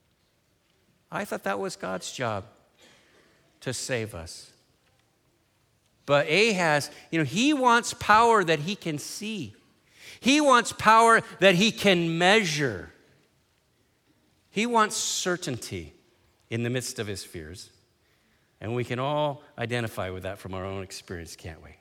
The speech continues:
And s-, I want you also to know this.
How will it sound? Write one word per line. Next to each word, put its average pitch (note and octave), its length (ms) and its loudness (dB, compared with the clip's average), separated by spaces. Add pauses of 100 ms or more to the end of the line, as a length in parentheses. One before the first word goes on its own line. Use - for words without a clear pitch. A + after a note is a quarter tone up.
(1500)
And C3+ 220 2
s-, - 360 -8 (340)
I B2+ 120 2
want A3+ 200 -4
you G#3+ 80 -2
also E3 280 -4
to C3+ 80 -6
know B2 200 -4
this. A#2 640 -6